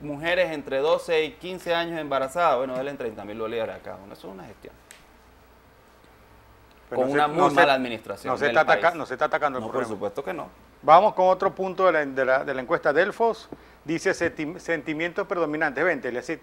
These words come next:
Speaker 2: acá a la, a la tablet, por favor. Poncha, por favor.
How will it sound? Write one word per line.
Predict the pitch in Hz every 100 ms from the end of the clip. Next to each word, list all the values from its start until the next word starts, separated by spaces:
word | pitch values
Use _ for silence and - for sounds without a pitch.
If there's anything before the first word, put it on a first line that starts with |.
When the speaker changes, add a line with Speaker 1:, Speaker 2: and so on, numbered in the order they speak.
| -
Speaker 2:
acá | 131 - 147
a |
la, | 147 139
a |
la | 131 127
tablet, | 143 113 104 - -
por | 117
favor. | 104 117 120 - - - _ - - _ _ _ _ - _ _ _ - - _ _ _ _ _ _ _ _ _ - - _ - _ - - _ _ _ -
Poncha, | 196 240 233 - 117
por | 117
favor. | - 123 175 220